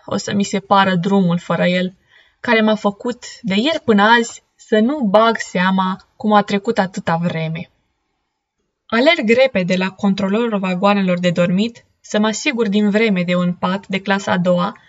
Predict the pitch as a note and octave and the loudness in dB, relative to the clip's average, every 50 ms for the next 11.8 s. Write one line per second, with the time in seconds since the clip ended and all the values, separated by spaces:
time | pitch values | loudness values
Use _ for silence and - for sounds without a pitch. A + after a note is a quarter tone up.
0 | _ _ _ _ _ _ _ _ - - A3+ A3 - A3 G3+ A3+ A3+ A3+ G#3+ A#3 | _ _ _ _ _ _ _ _ -2 -2 -2 0 0 0 2 2 2 2 2 0
1 | C#4 C#4 B3+ A3 G3+ G3+ A3+ A#3 - - G3+ F#3 F#3 F3+ - - G#3 A3+ A#3+ - | 0 0 2 2 2 2 0 -2 -2 -4 -2 -2 -2 -4 -4 -4 -4 -6 -6 -6
2 | - _ - _ _ _ _ _ _ _ _ - - - B3+ B3 A#3+ A#3+ B3 B3 | -14 _ -20 _ _ _ _ _ _ _ _ -20 -12 -10 -10 -8 -4 -2 0 2
3 | A#3+ A#3 A#3 A#3 - _ - D#4 D4 C4+ A3 G3+ G#3+ G#3 G#3 G#3 G#3 G3 F#3 F3 | 2 2 0 -2 -4 _ 2 2 2 2 4 4 6 6 6 6 4 2 4 4
4 | F3+ F3 E3+ F3 F3 E3+ E3+ F#3 F3+ F3 F3 F3+ - - - G#3 G3+ - - G#3 | 2 2 2 2 0 0 0 0 0 2 2 0 0 -4 -4 -6 -8 -8 -4 0
5 | G#3 C4 C#4+ - - A#3 G3+ F#3 F#3 F#3 F#3+ - F#3+ F#3 G#3 G#3+ G#3 G3+ F#3+ F#3 | 2 2 2 0 -2 -2 -2 0 -2 -2 -2 -4 -4 -2 0 2 4 4 2 2
6 | F3+ F#3 F3+ F#3 F3+ F#3 G3 F#3+ F3 F3 - - - _ _ _ _ _ _ _ | 0 0 0 0 0 2 2 2 2 0 -4 -12 -16 _ _ _ _ _ _ _
7 | _ _ _ _ _ _ - G3 B3 D4 D#4+ E4 D#4+ - - - - - B3+ A#3+ | _ _ _ _ _ _ 0 2 4 6 6 4 2 -2 -10 -4 -4 -2 0 2
8 | A3 G#3+ F3+ E3 D#3+ _ - - _ _ _ _ _ _ _ _ - A3+ G#3+ G#3+ | 2 2 2 0 -4 _ -18 -20 _ _ _ _ _ _ _ _ -6 -2 2 4
9 | G#3+ G#3 G#3 G3+ G3+ G3+ G#3 G#3 G3+ G3 F#3+ G3+ A3+ C4+ C#4 - - - A3 A3 | 4 4 6 4 4 4 4 4 4 4 4 4 2 2 0 -4 -6 -2 -2 0
10 | G#3 B3+ C#4+ C#4 B3 - - - G#3+ A3+ B3+ C4 - - A3+ G#3+ G3+ G#3+ G#3 G3+ | 2 4 4 2 2 2 -2 -2 0 0 0 -2 -2 -4 -4 -4 0 0 0 2
11 | G3+ G#3+ G3 G3 F#3+ F#3+ F3 F3+ F3 F3 - G3+ A2 - - | 2 0 -2 -2 -2 -2 -2 -2 -2 -4 -4 -6 -6 -6 -10